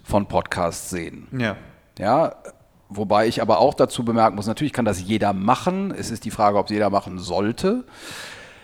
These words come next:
Speaker 1: Das, das Qualitätsniveau ist mittlerweile schon ziemlich hoch. Und bevor wir da noch zucken und sagen, „Oh, das ist aber interessant“, wenn es wieder um Talk-Podcast geht, das dauert. Also da müß-, da muss schon wirklich eine, mittlerweile eine gute Idee dabei sein. Einfach einen zu haben,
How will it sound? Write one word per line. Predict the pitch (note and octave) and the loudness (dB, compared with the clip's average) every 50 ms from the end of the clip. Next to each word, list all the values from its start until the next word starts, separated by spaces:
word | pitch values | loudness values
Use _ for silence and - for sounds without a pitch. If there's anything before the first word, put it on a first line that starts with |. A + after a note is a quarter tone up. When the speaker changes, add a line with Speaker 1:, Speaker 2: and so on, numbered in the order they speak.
| _ _ - | _ _ 0
Speaker 1:
Das, | G#2 A2+ G#2+ - - G#2 F#2+ - | 2 2 2 0 -4 -8 -10 -4
das | - G#2+ G2+ - - | -2 -2 -2 0 2
Qualitätsniveau | - G#2 G#2+ G#2+ G#2 C3+ C#3 D#3+ - - - C#3 A#2 A#2 B2+ B2+ - | 4 4 4 4 4 4 4 4 4 4 4 4 6 6 6 4 4
ist | A#2 A2+ - A#2 | 2 -2 -2 -2
mittlerweile | A2+ - A#2 G#2+ G#2 A2 A2+ A2 | 0 2 4 4 6 6 4 2
schon | G#2 - G#2+ G2+ G2 - | 0 -2 -4 -4 -4 -6
ziemlich | - - G3 F3 D#3 C#3 A2 G2 | -4 -4 -2 0 2 2 2 2
hoch. | A2 G#2 D#2 C#2 - - - - - - - - - - - - - - | 2 2 2 0 -4 -10 -16 -20 -20 -20 -20 -20 -20 -18 -16 -16 -16 -10
Und | - G2 G2 - | -8 -8 -6 -4
bevor | - G#2+ - - - B2 B2 B2 A#2+ A2 G2 | -6 -6 -6 -4 2 6 6 6 6 6 2
wir | G#2+ B2+ D3+ E3+ D#3+ | -4 0 2 4 6
da | B2+ A#2+ A2+ A2 | 8 8 8 8
noch | A#2 A2+ G#2 - | 6 2 2 0
zucken | - - F3 - - B2+ A#2 B2+ | -2 -4 -4 -2 0 2 2 2
und | B2 G#2+ A2+ G#2+ | 2 2 0 2
sagen, | A#2 A2+ A2 A2 A2 G#2+ A2+ - - | 6 6 8 8 6 4 0 -4 0
„Oh, | - D3 B2 | 4 4 4
das | G#2 F#2+ A#2 C3+ | 4 4 0 -2
ist | F#3+ E3+ - | 0 2 4
aber | D3+ A2 A2 G2 | 4 6 6 4
interessant“, | F#2 - - - - - - E3+ D#3 G#2 G2 A2 - - C3+ - | 4 0 -4 -6 -6 2 4 4 4 4 0 -2 -6 -8 -10 -10
wenn | F#2 F#2 F#2+ F#2 F2 | -6 -6 -4 -4 -4
es | F2+ - - | -6 -8 -8
wieder | G2+ F#2+ F#2+ F2+ | -6 -4 -2 -2
um | E2+ F2 F2+ | -2 -4 -4
Talk-Podcast | - B2 C#3+ D3+ - - - E2 - - - F#2+ E2+ E2+ - - | 0 2 2 2 0 -2 -4 -4 -4 -2 -2 -2 0 0 -2 -4
geht, | - G2+ A#2 C3 - - - F#2 | -4 -4 -4 -4 -6 -10 -14 -12
das | G#2 A2 - - | -10 -10 -2 0
dauert. | G#2 F2 E2 D2 D#2+ E2+ - | 2 2 2 0 -2 -4 -4
Also | G2 G2 G#2 | -4 -2 0
da | A2 | 2
müß-, | A2 B2 C3 - - | 2 2 0 0 0
da | A2+ G#2+ | 0 0
muss | A2 B2+ - | 0 -2 -2
schon | - B2+ A#2 | -2 -2 -2
wirklich | G#2+ A2 - C3 A2 - | -2 -2 -2 -4 -4 -2
eine, | A2+ G#2 | -2 -2
mittlerweile | G#2+ G#2+ A#2 A2 G2 G2 G2+ G2+ | 0 2 2 2 4 4 2 0
eine | G2+ G2+ | 0 -2
gute | G2 G2 G2+ G2 - | -2 -4 -6 -6 -6
Idee | F#2+ F2 G2 F2+ F#2+ F#2 | -6 -6 -4 -4 -4 -2
dabei | F2+ E2+ E2 - E2 E2+ | -2 -2 -2 -2 -2 -2
sein. | F2+ F2+ E2+ | -2 -4 -2
Einfach | D2+ A2+ - - A2+ - | -2 -2 -2 -2 -2 -2
einen | F2 G#2 - | -2 -2 -4
zu | - G2 F2+ | -6 -6 -2
haben, | F#2+ G2+ A2+ B2 C3 C#3+ C#3+ | 0 2 4 2 2 0 -4